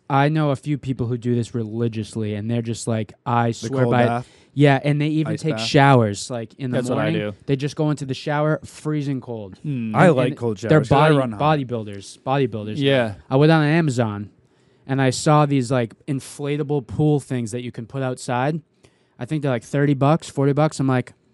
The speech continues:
Speaker 1: "Winter's coming.
Speaker 3: Mm.
Speaker 1: Maybe I'll try it." Even you go out for two
Speaker 2: <laughs>
Speaker 1: minutes, do two and a half minutes, then go to four minutes,
Speaker 2: What I've
Speaker 1: five
Speaker 2: heard
Speaker 1: minutes.
Speaker 2: is, and Danny's done it,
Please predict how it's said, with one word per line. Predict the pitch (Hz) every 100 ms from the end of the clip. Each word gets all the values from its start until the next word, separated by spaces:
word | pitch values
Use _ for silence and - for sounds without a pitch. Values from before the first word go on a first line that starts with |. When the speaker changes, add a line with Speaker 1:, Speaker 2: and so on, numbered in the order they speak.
| - - _ _
Speaker 1:
"Winter's | - 160 190 196
coming. | - 175 190 131 113 117 _ _ 160
Speaker 3:
Mm. | 135 120 107 _ _ _
Speaker 1:
Maybe | - 147 170
I'll | 165
try | - 143 160 139
it." | 117
Even | 143 175 180
you |
go | 156 180
out | 180 170
for | - -
two | 196
Speaker 2:
<laughs> | 196
Speaker 1:
minutes, | 196 196 - 285 185 - -
do | 156
two | 131 165
and | 156
a |
half | 151 175 180
minutes, | 175 175 -
then | 143
go | 139
to | 120
four | - 160
minutes, | 170 170 170
Speaker 2:
What | 151
I've | 175
Speaker 1:
five | 143
Speaker 2:
heard | 175
Speaker 1:
minutes. | 160 165 147
Speaker 2:
is, | 139
and | 131
Danny's | 180 156
done | 113 127
it, | 98